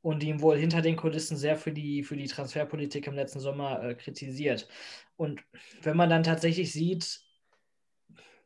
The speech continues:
ja, so ein Rocker, der bringt halt die Mannschaft nicht nach vorne, ein Saar nicht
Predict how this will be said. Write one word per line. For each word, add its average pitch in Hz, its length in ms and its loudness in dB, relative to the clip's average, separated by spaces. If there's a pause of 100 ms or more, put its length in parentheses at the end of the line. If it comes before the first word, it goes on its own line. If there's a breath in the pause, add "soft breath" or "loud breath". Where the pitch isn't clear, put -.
ja, 156 460 4 (320)
so 147 180 -2
ein 143 60 -2
Rocker, 170 640 4 (800)
der 160 200 6
bringt 170 240 6
halt 180 140 4
die 170 60 0
Mannschaft 175 320 4
nicht 170 120 2
nach 170 120 4
vorne, 165 300 6
ein 160 120 4
Saar 156 300 4
nicht 170 340 0